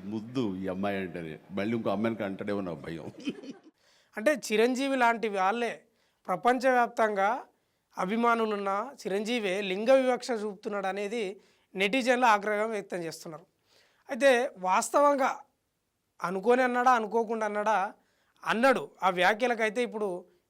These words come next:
Speaker 2: పెద్ద వైరల్గా మారినాయి. అయితే, చిరంజీవి కూడా గమనించాల్సింది ఏంటంటే, సెలబ్రిటీగా ఉన్నాడు కాబట్టి మనవరాళ్ళు ఉన్నారు, మనవడు లేడు. సరే, అది రామ్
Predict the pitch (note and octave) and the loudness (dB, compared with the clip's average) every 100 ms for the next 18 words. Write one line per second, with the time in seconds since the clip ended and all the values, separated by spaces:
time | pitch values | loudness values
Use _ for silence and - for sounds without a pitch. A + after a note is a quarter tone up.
0 | - F3 E3+ A#3 G#3+ A3 A3+ G3+ F3 E3+ | -12 -6 0 4 4 4 2 0 -2 -6
1 | D#3 - _ _ _ _ - B3 C#4+ A#3+ | -8 -18 _ _ _ _ -4 0 0 2
2 | A#3 C4 C#4+ C#4+ C#4+ A#3 G#3 A3 A#3 A3 | 2 2 0 2 2 2 0 0 -2 -2
3 | G3 - F3+ F#3 D#3+ D3+ A#3 D#4+ - G3+ | -4 -4 -6 -6 -6 -8 -8 -12 -8 -2
4 | G#3+ B3+ C4+ C4 B3+ G3 G3+ C#3+ _ _ | 2 6 6 4 2 2 -2 -6 _ _
5 | _ _ _ _ - F#3+ A#3+ B3+ A3 A3+ | _ _ _ _ 2 6 6 6 4 4
6 | D#4+ _ _ _ _ _ - F#3+ A3+ C4 | -2 _ _ _ _ _ -2 2 6 8
7 | C#4 C#4+ D4 B3 B3 A3+ D3 _ _ _ | 8 8 2 2 2 2 -4 _ _ _
8 | - G3+ A#3 C#4 C#4 G#3 G#3 G3 - _ | -6 0 4 4 4 4 2 0 -8 _
9 | _ _ - A#3 B3+ G#3 G#3 F#3+ F3+ G#3 | _ _ -4 0 2 0 -2 -4 -8 -14
10 | _ _ _ - F#3 A#3 | _ _ _ -2 2 2